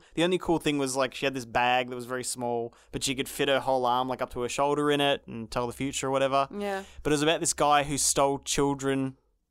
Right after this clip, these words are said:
Speaker 1: for their essence or something and buried
Speaker 2: Yeah.
Speaker 1: them in this ice. And we watched, like, three episodes of it, and I was like, "I don't know what's going on, and I
Speaker 2: No.
Speaker 1: don't care anymore."
Speaker 2: It was a bit nonsensical, and it was just, like, trying to be a bit too, like, artsy or something for its own good. It was like,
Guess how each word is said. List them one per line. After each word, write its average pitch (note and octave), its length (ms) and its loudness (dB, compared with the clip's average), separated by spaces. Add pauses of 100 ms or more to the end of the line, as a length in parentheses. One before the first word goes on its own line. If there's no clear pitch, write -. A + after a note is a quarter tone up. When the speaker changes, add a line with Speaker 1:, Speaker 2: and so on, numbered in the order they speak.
(220)
Speaker 1:
for - 160 -6
their C3 340 2
essence C#3 480 -2
or D3 40 -6
something C#3 580 -4 (640)
and A#2+ 100 -12
buried C3+ 200 2
Speaker 2:
Yeah. C#3 60 0
Speaker 1:
them C#3 120 2
in C#3 80 0
this B2+ 240 0 (440)
ice. C#3 560 0 (320)
And - 120 -2
we - 20 6
watched, A#3 220 4
like, A3 120 2
three D3+ 400 2
episodes C#3 480 0
of A#2 120 -2
it, A#2 120 -2
and C3 120 -6
I - 20 0
was B2 100 -4
like, C3 140 -2
"I D3 60 -2
don't E3 100 0
know G3 60 0
what's D#3 140 0
going C3 220 0
on, A#2+ 160 0
and - 140 -2
I - 220 2
Speaker 2:
No. - 40 -2
Speaker 1:
don't D#3 240 2
care A#2+ 220 -6
anymore." A2+ 420 -4
Speaker 2:
It G3+ 60 -8
was A3+ 160 -4
a A3 60 -12
bit C4+ 200 -4
nonsensical, F3+ 880 -8
and E3+ 80 -10
it D#3+ 40 -10
was F3 180 -12
just, - 200 -8
like, F3+ 180 -6
trying - 180 -10
to F#3 60 -8
be F3+ 160 -6
a - 20 -10
bit F3 220 -10
too, E3+ 260 -12
like, D#3 300 -12 (1040)
artsy G3+ 500 -4
or - 20 -4
something G#3 380 -8
for G#3 140 -10
its F3 120 -8
own F3+ 200 -8
good. E3 260 -6
It - 100 -20
was - 160 -12
like, E3+ 200 -10